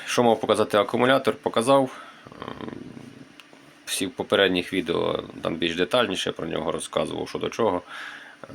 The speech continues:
тут же показав просто фі-, фінальний такий, е, варіант, що вже воно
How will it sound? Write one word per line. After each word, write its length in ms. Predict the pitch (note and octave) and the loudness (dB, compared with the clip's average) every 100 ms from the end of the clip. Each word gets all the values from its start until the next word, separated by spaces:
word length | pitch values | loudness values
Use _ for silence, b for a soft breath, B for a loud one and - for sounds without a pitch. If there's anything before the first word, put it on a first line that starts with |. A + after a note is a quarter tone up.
| - | -12
тут 160 | - | -8
же 80 | F2+ | -6
показав 580 | D#2 E2 - - E2 E2+ | -6 -8 -12 -8 -4 -4
просто 220 | E2 - | -4 -8
фі-, 220 | D2 - D#2+ | -8 -6 -6
фінальний 560 | - F2+ E2+ E2 D#2+ | -2 0 2 0 -2
такий, 520 | D#2 - - - - - - - | -6 -10 -10 -10 -10 -14 -18 -20
е, 40 | - - - - - - - | -20 -20 -20 -18 -16 -16 -8
варіант, 360 | F2+ G2 G2+ E2 | -2 2 0 -2
що 120 | - | -6
вже 220 | E2 D#2+ D#2+ | -4 0 0
воно 300 | D#2 D#2 | 0 -4